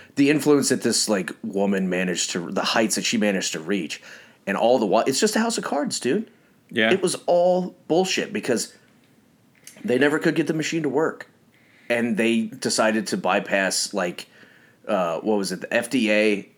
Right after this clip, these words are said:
Speaker 1: approval.
Speaker 2: Well, yeah, George Shultz helped them
Speaker 1: Yep.
Speaker 2: skirt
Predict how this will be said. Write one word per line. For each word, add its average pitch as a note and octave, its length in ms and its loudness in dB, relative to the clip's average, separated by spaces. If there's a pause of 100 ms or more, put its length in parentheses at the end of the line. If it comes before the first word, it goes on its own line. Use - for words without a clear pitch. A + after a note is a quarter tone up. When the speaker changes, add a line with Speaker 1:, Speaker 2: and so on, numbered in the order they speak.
(160)
Speaker 1:
approval. A2+ 600 -2 (360)
Speaker 2:
Well, D3+ 200 4
yeah, B2 160 4
George G2+ 300 2
Shultz G#2 360 2
helped F#2+ 260 2
them E2+ 640 0
Speaker 1:
Yep. E2+ 440 -2
Speaker 2:
skirt F#2 540 0